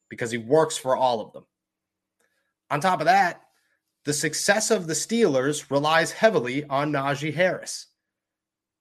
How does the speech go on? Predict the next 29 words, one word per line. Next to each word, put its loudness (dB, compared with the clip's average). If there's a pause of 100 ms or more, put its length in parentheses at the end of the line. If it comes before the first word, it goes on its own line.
(120)
And -6
that 0
success 0
needs -4
to -14
be -8
carried 0 (280)
into -2
the 4
playoffs, 0 (520)
something -2
the -2
Steelers -2
have -2
been 0
very, -2
very -4
bad -2 (400)
at 0
doing. -6 (760)
You -6
wanna 0
know 0
why? -2 (420)
Because -6
time -6
and -8
time -10
again, -4